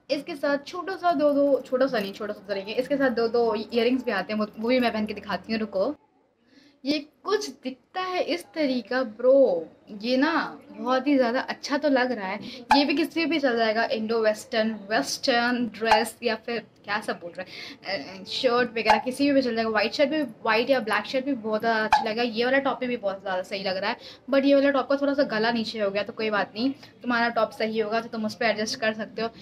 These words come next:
ये कुछ दिखता है इस तरीके का, तो मैं, तुमने बहुत, बहुत किसी को पहने हुए देखा हो-, देखा होगा bro। ये, ये बहुत ही ज़्यादा लाइट वेट है, but ये थोड़ा सा लगता है कस रहा है, तुम्हारा कंठ कोई दबा रहा है,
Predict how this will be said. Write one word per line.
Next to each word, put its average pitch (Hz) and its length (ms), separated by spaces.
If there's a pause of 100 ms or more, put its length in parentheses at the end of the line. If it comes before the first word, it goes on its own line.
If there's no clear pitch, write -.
(200)
ये 247 80
कुछ 262 160
दिखता 247 300
है 254 60
इस 247 160
तरीके 220 320
का, 262 180 (760)
तो 302 60
मैं, 311 140
तुमने 320 200
बहुत, 233 440
बहुत 233 340
किसी 339 180
को 339 80
पहने 233 240
हुए 202 120
देखा 196 220
हो-, 196 300
देखा 202 220
होगा 202 180
bro। 233 280 (500)
ये, 214 280
ये 240 240
बहुत 208 380
ही 254 60
ज़्यादा 233 200
लाइट 208 280
वेट 226 140
है, 240 60
but 233 240
ये 247 120
थोड़ा 277 180
सा 277 60
लगता 254 280
है 262 220
कस 226 200
रहा 202 160
है, 180 140
तुम्हारा 220 240
कंठ 233 320
कोई 247 160
दबा 196 340
रहा 185 140
है, 180 60